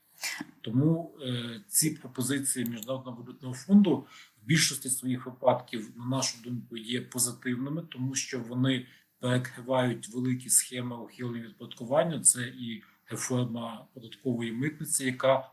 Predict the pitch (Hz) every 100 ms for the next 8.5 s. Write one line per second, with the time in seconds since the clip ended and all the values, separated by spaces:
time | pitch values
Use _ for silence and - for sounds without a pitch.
0 | - 120 110 135 135 - - 123 127 -
1 | - 120 123 123 117 101 - 120 123 135
2 | 135 127 127 120 110 104 117 113 - _
3 | _ - 160 120 - 104 117 123 123 135
4 | 123 - 131 127 131 120 - 120 120 117
5 | 123 113 117 104 123 120 117 107 110 -
6 | - - - - 117 113 - 147 139 135
7 | 131 120 131 127 123 123 113 120 - -
8 | - 123 113 117 117